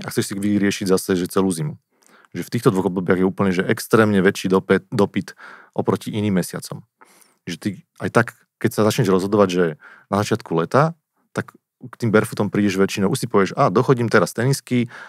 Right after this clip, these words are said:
a kúpim si až na jeseň, na najbližšiu sezónu topánky. Alebo počkám na zľavy.“ To takisto vidieť, napríklad teraz bol Black Friday, ktorý my nesaportujeme a nerobíme zľavy. A presne sme videli ten trend, že,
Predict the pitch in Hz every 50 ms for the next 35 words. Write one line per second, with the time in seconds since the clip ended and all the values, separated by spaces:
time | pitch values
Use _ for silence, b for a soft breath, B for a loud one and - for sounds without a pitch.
0 | B - - - - 110 - 120 110 - - - 104 101 101 101 98 95 92 -
1 | - - 92 92 92 90 90 - - - - - - - 98 98 98 98 - -
2 | - 98 95 92 92 92 90 87 87 92 90 92 87 90 - - 82 92 85 82
3 | 80 78 76 - 80 - 80 78 - - - _ _ _ _ _ _ _ _ _
4 | _ _ _ - - 98 104 92 95 98 - 107 90 - - 101 98 98 95 90
5 | 87 82 76 73 76 76 - _ _ _ _ _ _ - 87 - - 92 90 92
6 | - - - 87 95 87 90 90 90 85 - B B B B B B B - -
7 | 87 - - - 95 87 85 92 85 87 90 87 - - - - 92 98 107 117
8 | 143 151 165 185 B B B B B B B B B _ - 104 92 92 92 92
9 | 87 87 85 - - 110 - 117 - - - 135 147 147 165 175 160 113 90 85
10 | 82 82 - - - 95 190 98 92 98 98 92 87 82 85 82 80 80 87 123
11 | 156 185 185 B B B B B B B B _ - - 90 90 90 85 87 87
12 | 85 82 82 85 - - 82 - - 110 - - 113 107 98 104 98 107 101 92
13 | - 95 87 82 - 95 95 92 95 95 90 85 87 82 87 90 87 87 87 87